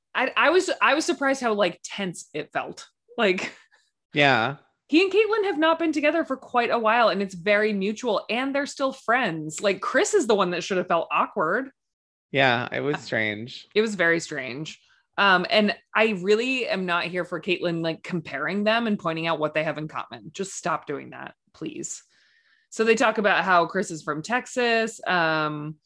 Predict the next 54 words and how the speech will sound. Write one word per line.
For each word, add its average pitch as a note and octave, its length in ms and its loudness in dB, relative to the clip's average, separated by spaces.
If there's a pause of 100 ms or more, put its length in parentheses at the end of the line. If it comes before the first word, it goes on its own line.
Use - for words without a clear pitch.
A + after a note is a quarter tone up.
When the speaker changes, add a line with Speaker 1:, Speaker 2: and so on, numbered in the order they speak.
(680)
Speaker 1:
they F3 240 2
just E3 240 -6
have F3+ 160 -6
a D#3+ 80 -4
very F#3+ 260 2
awkward E3+ 300 0
little D#3 200 -4
chat. D3+ 400 0 (100)
Um, D#3 520 0 (300)
and G3+ 100 2
then G#3 120 4
Caitlyn G#3+ 320 0
says F#3 240 2
she G3 140 -4
thinks F3+ 240 -6
things F#3 180 0
will E3 80 -2
only E3+ 220 -2
pr-, E3 200 -14 (140)
improve. F3+ 720 2
And F3 180 -2
she - 80 -10
says, F3 180 -4
"They're F#3 220 -4
not G#3 180 0
punching G3+ 300 -4
each G#3 160 -2
other E3+ 180 -2
in D#3+ 100 -2
the D3+ 80 -6
face." F3 560 -4 (760)
Caitlyn, C4+ 320 -8
don't E4 320 -4
flatter A3+ 240 -2
yourself. D#3+ 640 -6
<laughs> - 40 -20 (1200)
Like, C4+ 140 4
they're C#4+ 100 2
not G4 140 4
gonna F#4 140 4
fist - 340 0
fight - 220 2
over F3+ 200 2
you. E3+ 200 2
The G#3 100 -2
deed D#4 260 4
is C#4 120 0
done. F3 380 2
You're F#3 160 -2
having C#4 280 -4
Chris's C#4+ 360 -6
child. C#4+ 400 -2
It's G3+ 140 -4
just C4+ 160 -6